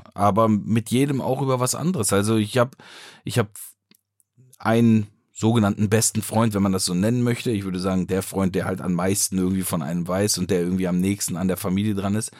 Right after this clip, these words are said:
Mit dem rede ich schon, hab ich das Gefühl, über alles. Und, ähm,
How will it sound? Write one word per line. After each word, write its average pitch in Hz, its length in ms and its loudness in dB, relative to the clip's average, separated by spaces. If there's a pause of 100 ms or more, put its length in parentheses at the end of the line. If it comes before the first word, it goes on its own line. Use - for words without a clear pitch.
(460)
Mit 104 120 0
dem 107 140 4
rede 110 240 2
ich 104 80 -2
schon, 135 500 2 (680)
hab 113 140 -4
ich 104 100 -4
das 113 160 -6
Gefühl, 127 280 -2
über 113 220 0
alles. 92 380 0
Und, 98 440 0
ähm, 92 520 -4